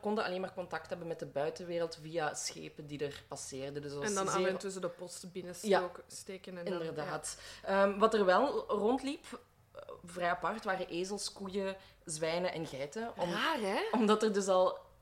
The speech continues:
Speaker 1: doorheen de geschiedenis wel al bezettingen waren
Speaker 2: Ja.
Speaker 1: geweest. Ik geloof dat er iets was met, met Noren die daar
Speaker 2: Ja.
Speaker 1: gezeten hebben, die daar handel
Speaker 2: Om het
Speaker 1: hebben
Speaker 2: even te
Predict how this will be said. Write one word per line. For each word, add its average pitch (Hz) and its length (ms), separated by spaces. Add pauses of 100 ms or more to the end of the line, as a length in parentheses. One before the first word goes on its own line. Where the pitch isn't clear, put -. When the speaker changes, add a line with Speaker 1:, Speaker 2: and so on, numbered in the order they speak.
(260)
Speaker 1:
doorheen 185 380
de 233 60
geschiedenis 220 540
wel 185 160
al 196 360
bezettingen 175 560
waren 175 340
Speaker 2:
Ja. 214 200
Speaker 1:
geweest. 233 360
Ik - 300
geloof 185 200
dat 185 140
er 190 60
iets 175 140
was 160 200
met, 156 440
met 147 120
Noren 214 580
die 220 100
daar 208 240
Speaker 2:
Ja. 214 280
Speaker 1:
gezeten 214 220
hebben, 208 420
die 196 80
daar 180 200
handel 175 300
Speaker 2:
Om 254 60
het 254 120
Speaker 1:
hebben 196 180
Speaker 2:
even 214 100
te 220 40